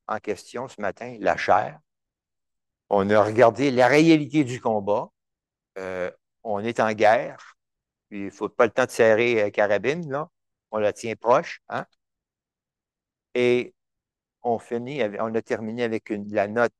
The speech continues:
vraiment positive, le chemin de la victoire. Oui.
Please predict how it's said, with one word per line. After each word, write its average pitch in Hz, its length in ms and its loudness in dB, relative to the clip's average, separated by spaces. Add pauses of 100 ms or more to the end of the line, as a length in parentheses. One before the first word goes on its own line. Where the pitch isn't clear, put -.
vraiment 107 480 -4
positive, 110 840 -10 (440)
le 110 160 2
chemin 104 480 -2
de 95 100 -10
la 87 60 -4
victoire. - 580 -8 (640)
Oui. 113 300 -2